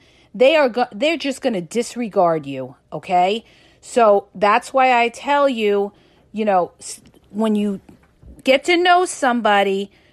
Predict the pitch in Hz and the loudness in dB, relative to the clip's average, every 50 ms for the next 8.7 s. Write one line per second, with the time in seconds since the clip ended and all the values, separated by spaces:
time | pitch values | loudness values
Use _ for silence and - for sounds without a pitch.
0 | _ _ - 226 247 302 302 - - 262 269 277 285 285 285 285 269 285 294 285 | _ _ 0 2 2 2 2 0 -4 -2 0 0 0 0 -4 -4 -2 -2 -2 -4
1 | - - 196 196 202 196 185 - 190 180 175 185 185 190 196 196 - - 285 302 | -6 -8 -4 -2 -2 -2 -2 -4 -6 -6 -6 -6 -4 -2 0 0 0 0 -2 -2
2 | 320 359 370 359 - - 330 311 302 294 302 302 294 302 302 - - - - _ | 0 0 -2 -2 -2 -2 0 2 2 2 2 2 0 -2 -4 -6 -10 -16 -20 _
3 | _ _ _ _ _ - 226 214 208 220 220 226 214 208 196 - - - 269 277 | _ _ _ _ _ -4 0 0 0 0 0 -2 -2 -4 -4 -4 -4 -2 -2 -2
4 | 285 - - 330 294 - - 294 262 254 233 254 240 240 240 226 226 - - 202 | -2 -2 -6 -10 -10 -6 -2 -2 0 0 2 0 0 0 -2 -4 -8 -6 -4 -4
5 | 196 170 185 202 214 202 202 190 185 185 175 - _ _ _ _ - 196 - - | -4 -4 -4 -6 -2 0 0 0 0 -2 -4 -6 _ _ _ _ -16 -14 -12 -8
6 | - 277 277 277 285 285 285 277 - - - - 254 247 233 226 233 226 202 - | -6 -4 -2 -2 -2 -2 -4 -6 -10 -16 -10 -4 -2 0 0 0 -2 -6 -8 -6
7 | 196 185 160 139 135 - - - - - - - - - - _ _ _ _ - | -4 -4 -4 -4 -6 -10 -18 -20 -20 -20 -20 -20 -20 -20 -20 _ _ _ _ -6
8 | 208 202 214 220 226 208 - - 285 269 277 277 311 311 | -4 -4 -2 -4 -4 -6 -4 0 2 4 4 2 2 0